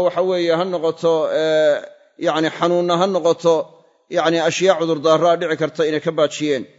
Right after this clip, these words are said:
Laakiin sunnadii qawligaa mar haddii la hayo, fadliga waa la qaadanaya, waana lagu camal falayaa. Nebiga lagama soo rarinna, looga tegi maayo, lagumana marka waxa weeye odhanaayo, yacni, Shacbaan baa ka fadli badan, iyo wax la mida la odhan maayo. Waayo,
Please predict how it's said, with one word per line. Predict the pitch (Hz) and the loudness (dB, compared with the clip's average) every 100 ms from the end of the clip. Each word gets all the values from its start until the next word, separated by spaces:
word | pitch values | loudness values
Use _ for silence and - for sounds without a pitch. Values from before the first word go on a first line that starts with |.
| _ _ _ _ - | _ _ _ _ -8
Laakiin | 165 180 170 | -4 -2 -2
sunnadii | 185 214 208 185 | -2 0 0 2
qawligaa | 214 233 185 180 | 0 2 2 2
mar | 202 | 4
haddii | 180 180 226 | 2 0 0
la | 175 | 2
hayo, | 165 180 208 156 | 2 2 0 0
fadliga | 233 226 185 180 | -4 -2 0 4
waa | 185 | 4
la | 180 | 2
qaadanaya, | 170 180 185 214 190 190 | 2 2 2 2 2 4
waana | 202 185 | 2 2
lagu | 196 196 | 0 0
camal | 190 185 | 0 0
falayaa. | 160 190 185 170 135 - - _ - | 0 2 4 4 0 -2 -18 _ -6
Nebiga | 220 208 185 | -2 0 2
lagama | 180 180 208 | 2 2 0
soo | 196 196 | 0 0
rarinna, | 175 175 190 185 | 0 0 0 -2
looga | 180 196 220 | 0 2 2
tegi | 208 208 190 | 2 0 0
maayo, | 196 180 170 165 156 _ _ _ | 2 2 2 -2 -6 _ _ _
lagumana | - 175 185 196 208 | -2 0 2 2 2
marka | 196 185 175 | 0 2 2
waxa | 170 180 | 2 0
weeye | 180 175 | 2 4
odhanaayo, | 175 190 175 160 165 160 - - _ - | 4 4 4 2 2 0 -2 -16 _ -4
yacni, | 175 165 | 0 0
Shacbaan | 160 160 180 180 | 0 0 4 4
baa | 170 | 2
ka | - 175 | 0 -2
fadli | 180 151 139 | -4 -4 -2
badan, | 143 151 147 - _ _ _ 165 | 0 0 -2 -6 _ _ _ -2
iyo | 175 | 0
wax | 180 170 | 0 0
la | 180 | -2
mida | 170 160 | 0 0
la | 156 | 2
odhan | 151 143 | 0 -2
maayo. | 110 69 _ _ _ _ _ _ - | -4 -10 _ _ _ _ _ _ 0
Waayo, | 165 185 190 | 2 4 4